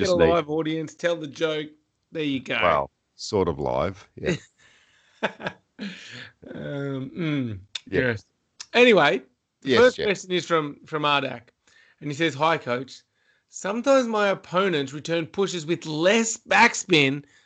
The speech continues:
Speaker 2: to confuse me." And he, he can't always pick that there's less backspin, so when he returns them or tries a topspin against him, he makes some mistakes. Um, so do you have any tips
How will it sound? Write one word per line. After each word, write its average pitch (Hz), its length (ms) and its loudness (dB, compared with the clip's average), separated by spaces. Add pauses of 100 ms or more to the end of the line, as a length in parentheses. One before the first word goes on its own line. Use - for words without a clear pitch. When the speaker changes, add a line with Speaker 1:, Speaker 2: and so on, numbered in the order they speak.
(160)
Speaker 2:
to 175 80 0
confuse 208 520 2
me." 135 340 -2 (440)
And 196 340 2
he, 202 400 -8
he 196 280 -8 (340)
can't 226 320 4
always 208 300 2
pick - 280 -6
that 180 120 -10
there's 151 140 -2
less 170 200 2
backspin, 151 640 0 (320)
so 175 400 6
when 196 180 2
he 196 80 2
returns 180 520 -2
them 175 360 -4
or 175 160 -2
tries 160 220 -2
a 147 60 -12
topspin 175 500 -2
against 160 260 -2
him, 160 60 -6
he 165 80 -4
makes 170 260 -6
some 165 160 -8
mistakes. 190 680 -4 (500)
Um, 185 500 2 (500)
so 202 380 2
do 196 120 -10
you 226 60 2
have 233 140 2
any 214 340 -6
tips - 500 -6